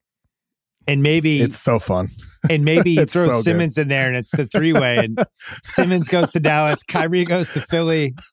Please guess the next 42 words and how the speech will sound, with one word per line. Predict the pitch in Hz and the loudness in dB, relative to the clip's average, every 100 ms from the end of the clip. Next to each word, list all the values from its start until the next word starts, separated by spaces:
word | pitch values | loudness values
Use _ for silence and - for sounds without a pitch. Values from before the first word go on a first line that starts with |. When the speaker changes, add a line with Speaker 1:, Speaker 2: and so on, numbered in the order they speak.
| _ _ _ _ | _ _ _ _
Speaker 1:
Porzingis | - 156 127 156 147 | -2 0 0 -2 -2
goes | - 147 - | -2 -4 -2
to | |
Brooklyn. | 139 147 - 117 | -2 -2 -2 -2
That's | 131 160 - | -2 -2 -4
definitely | 180 160 | -6 -2
the | 156 | 0
most | 156 147 | 2 2
Speaker 2:
Oh, | 135 | 0
Speaker 1:
fun | 135 | -2
Speaker 2:
man. | 143 | -2
Speaker 1:
one. | 135 | -2
Speaker 2:
Well, | - 143 - | -4 -8 -4
that | 143 151 | 0 2
would | |
be | 160 | 2
a | 147 | 0
great, | 117 127 143 143 127 - | 0 0 2 0 -2 -6
uh, | 131 | -2
if | 143 139 156 - | 0 2 0 -2
something | - 202 214 | -4 -2 0
like | 180 151 | -2 0
that | 165 | 2
were | 143 | 2
to | 135 | 2
happen, | 147 147 | 2 0
we | 175 233 | 0 2
need, | 220 190 | 0 0
we | 208 | 0
need | 339 240 | 2 2
a | |
massive | 113 117 120 - 113 95 | 0 0 -2 -4 -8 -10
deal, | 95 90 80 _ | -10 -10 -14 _
just | - 151 | -6 -4
like | 127 | -4
this | 117 - | -6 -10
two | - 277 | -2 -2
K | - 120 | -2 -6
style | - 113 107 101 | -4 -2 -2 -2
deal | 101 85 | -6 -8
to | |
happen. | 85 85 85 92 | -10 -12 -14 -16